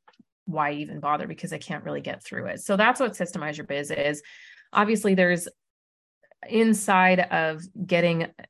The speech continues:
this operating system so that you know your daily, your weekly, your monthly tasks, everything is in there for you to be able to manage if you're a network marketer,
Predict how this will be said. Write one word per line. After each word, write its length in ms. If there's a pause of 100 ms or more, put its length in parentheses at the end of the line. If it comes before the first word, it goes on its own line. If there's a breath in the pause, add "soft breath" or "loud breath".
this 460
operating 560
system 380
so 160
that 100
you 100
know 280
your 180
daily, 340
your 120
weekly, 320
your 100
monthly 380
tasks, 640
everything 640
is 160
in 200
there 220
for 140
you 180
to 80
be 380
able 180
to 140
manage 500
if 140
you're 80
a 20
network 320
marketer, 640